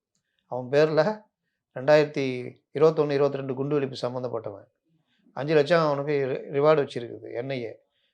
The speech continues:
அப்படிப்பட்ட ஆளு சாதாரணமா ட்ரிப்ளிகன்ல ஒரு லாட்ஜில் ரெண்டு மாசம் தங்கி இருந்திருக்கான், ஜனவரி, பிப்ரவரி.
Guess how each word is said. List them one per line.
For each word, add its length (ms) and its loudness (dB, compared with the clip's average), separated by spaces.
அப்படிப்பட்ட 460 2
ஆளு 260 4
சாதாரணமா 480 4
ட்ரிப்ளிகன்ல 800 -4
ஒரு 180 -4
லாட்ஜில் 600 4
ரெண்டு 300 -2
மாசம் 340 -2
தங்கி 260 -8
இருந்திருக்கான், 360 -14
ஜனவரி, 360 -8
பிப்ரவரி. 580 -12